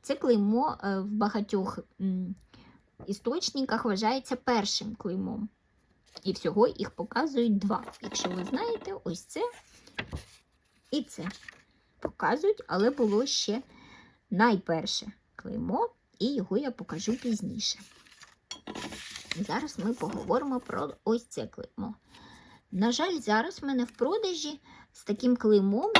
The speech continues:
тільки тарілочки. Не абиякі, але все одно це історія заводу, і треба її показати. Ось таке, бачите, клеймо.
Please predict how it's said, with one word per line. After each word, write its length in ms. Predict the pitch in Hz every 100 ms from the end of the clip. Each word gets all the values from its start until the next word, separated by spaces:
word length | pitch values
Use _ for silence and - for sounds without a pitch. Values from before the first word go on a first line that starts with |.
| -
тільки 360 | 320 427 -
тарілочки. 800 | 320 277 208 180 165 - - - 202 - _ _ _ _ _ - - -
Не 220 | 247 403 254
абиякі, 540 | 190 170 170 - 403 - - - - _ _ -
але 220 | 120 381 466 - _ _ _ _
все 200 | - 277
одно 440 | 214 196 208 311 - _ _ _
це 140 | - 220
історія 580 | - 190 - 196 180 185
заводу, 560 | 226 196 208 285 311 - _ _ - - -
і 60 | -
треба 340 | - 269 254
її 260 | 151 190 262
показати. 760 | - 240 190 147 - - - - _ _ _ _ _ _ _ _ _ _ -
Ось 180 | 233 -
таке, 320 | - - 285
бачите, 440 | 190 208 - -
клеймо. 520 | - 156 165 175 339